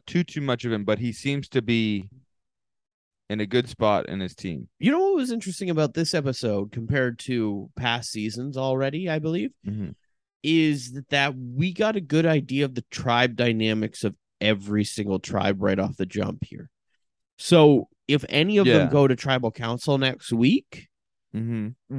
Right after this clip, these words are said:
Speaker 2: we know kind of where it's gonna land or what it's gonna be in between, you know?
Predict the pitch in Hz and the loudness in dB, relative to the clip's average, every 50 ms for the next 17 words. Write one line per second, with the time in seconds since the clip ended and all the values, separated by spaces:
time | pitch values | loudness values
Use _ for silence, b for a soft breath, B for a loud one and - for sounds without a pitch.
0 | 127 123 127 143 151 156 147 147 143 143 139 139 139 135 131 131 131 123 123 - | -4 0 2 2 4 4 2 2 4 6 6 6 6 6 6 6 4 4 2 -2
1 | - - - 131 123 127 131 127 123 131 123 113 104 - - - _ _ _ _ | -6 -10 -8 -4 0 0 0 2 2 0 0 -2 -4 -8 -14 -20 _ _ _ _
2 | _ _ _ _ _ - 117 120 131 127 127 123 117 113 - - 131 123 117 107 | _ _ _ _ _ -8 -2 0 2 4 4 4 2 0 -4 -4 -2 -2 0 0
3 | 104 107 107 113 123 131 139 123 117 110 107 113 117 110 95 - - - 120 113 | 0 0 2 2 2 2 2 4 2 4 4 4 2 2 0 -4 -8 -6 -6 -6
4 | 104 104 110 107 104 101 101 98 95 - - 104 104 90 69 62 62 73 87 85 | -4 -2 -2 -2 0 -2 -2 -4 -8 -8 -6 -4 -4 -4 -4 -4 -4 -4 -4 -2
5 | 85 107 151 160 | -2 -2 -2 -2